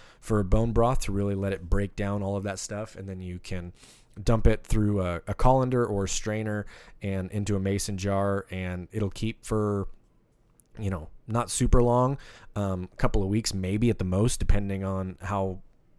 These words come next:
how high quality it is and what temperature you keep it at. But, I mean, I go through it pretty quickly after that. But that's one of my favorite ways of doing it. And then the other main one is,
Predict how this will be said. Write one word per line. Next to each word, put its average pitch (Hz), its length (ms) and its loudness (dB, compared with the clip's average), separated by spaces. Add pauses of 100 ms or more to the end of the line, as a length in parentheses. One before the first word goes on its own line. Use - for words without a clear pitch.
(200)
how 98 240 -4
high 98 200 -2
quality 101 500 2
it 101 80 0
is 104 180 0
and 92 100 -2
what 90 140 -6
temperature 107 380 0
you 104 40 -2
keep 107 240 -4
it 104 60 0
at. 107 240 -2
But, 92 220 -2
I 95 60 -4
mean, 90 180 -6
I 98 160 -2
go 90 120 -2
through 92 200 -2
it - 80 -4
pretty 87 160 0
quickly 80 420 -6 (400)
after 95 260 -4
that. 85 300 -6
But - 140 2
that's 117 240 4
one 107 120 2
of 101 60 -2
my 92 160 -2
favorite 101 500 -2
ways 95 320 -4
of 92 120 -10
doing 98 260 -6
it. 98 120 -10
And 98 180 -8
then 92 180 -4 (400)
the 123 160 2
other 131 180 4
main 110 360 2
one 107 320 4
is, 98 500 0